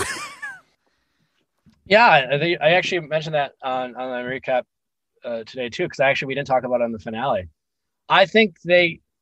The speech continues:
Speaker 2: yeah, I don't think it's a coincidence. I don't think it's gonna be the new norm. I honestly think it has everything to do with the fact that, like, Michelle, uh, is the first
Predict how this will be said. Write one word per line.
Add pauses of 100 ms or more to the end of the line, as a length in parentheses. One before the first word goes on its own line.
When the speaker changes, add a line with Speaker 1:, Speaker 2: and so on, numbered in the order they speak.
(120)
Speaker 2:
yeah,
I
don't
think
it's
a
coincidence. (340)
I
don't
think
it's
gonna
be
the
new
norm. (720)
I
honestly
think
it
has
everything
to
do
with
the
fact
that,
like, (420)
Michelle, (220)
uh, (1300)
is
the
first